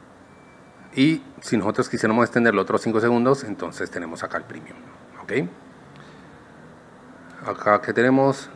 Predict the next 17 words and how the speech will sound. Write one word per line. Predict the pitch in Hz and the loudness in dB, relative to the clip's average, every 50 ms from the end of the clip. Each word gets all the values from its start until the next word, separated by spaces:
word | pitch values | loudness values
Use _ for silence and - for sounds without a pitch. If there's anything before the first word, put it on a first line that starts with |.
| - - | -20 -18
si | - - | -14 -8
queremos | - 101 95 101 104 104 107 107 107 107 101 - - 113 - - - | -4 -2 0 0 2 2 2 2 2 2 0 -4 -12 -18 -16 -8 -4
borrarlo | 104 101 95 90 92 98 110 117 120 120 123 123 127 127 127 | -2 -2 -2 0 2 6 6 6 6 6 6 6 6 6 6
o | 117 | 4
si | - - | 2 -2
queremos | - - 90 92 98 101 | -4 -4 -4 -2 0 0
reportarlo, | 110 104 107 104 - - 127 131 139 143 156 175 82 - | 0 0 0 0 4 4 4 6 6 4 2 2 0 -6
entonces | - - - 95 - - 92 | -14 -12 -12 -12 -12 -12 -12
ya | 87 - | -8 -2
sabemos. | - 113 117 120 107 113 127 139 - - - - - - - - - - | 2 2 2 2 2 0 -4 -6 -10 -14 -20 -20 -20 -20 -20 -18 -8 -4
Y | 135 131 | -2 -2
si | 123 120 | 0 0
queremos | 104 104 95 92 95 98 95 | 0 0 0 0 -2 -2 0
darle | 95 92 90 90 | 0 0 0 0
un | 92 | 2
like | 101 104 101 - | 2 2 0 0
también. | - 90 90 90 87 | -8 -10 -10 -10 -12